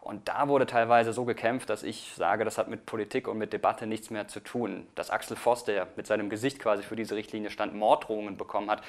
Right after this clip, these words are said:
finde ich, ist nicht okay. Genauso wenig ist es okay, dass sich ein C-D-U-Abgeordneter hinstellt, in diesem Fall Daniel Kaspari, der Vorsitzende der C D U C S U im Europaparlament, und unterstellt, die Demonstranten, die waren doch gekauft von großen amerikanischen Konzernen, oder dass da von Bots gesprochen wurde,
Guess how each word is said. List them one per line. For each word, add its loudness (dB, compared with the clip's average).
finde 0
ich, -2
ist -2
nicht -2
okay. 6
Genauso 4
wenig 2
ist 0
es -4
okay, 2
dass 0
sich -4
ein -6
C-D-U-Abgeordneter 0
hinstellt, 2
in -8
diesem -8
Fall 2
Daniel 2
Kaspari, 0
der 2
Vorsitzende 2
der -8
C -8
D -4
U -6
C -6
S -8
U -10
im -6
Europaparlament, 0
und -4
unterstellt, 4
die 0
Demonstranten, 2
die 2
waren 8
doch 2
gekauft 4
von -2
großen 2
amerikanischen 0
Konzernen, 4
oder 2
dass 2
da 4
von -4
Bots -2
gesprochen -4
wurde, 4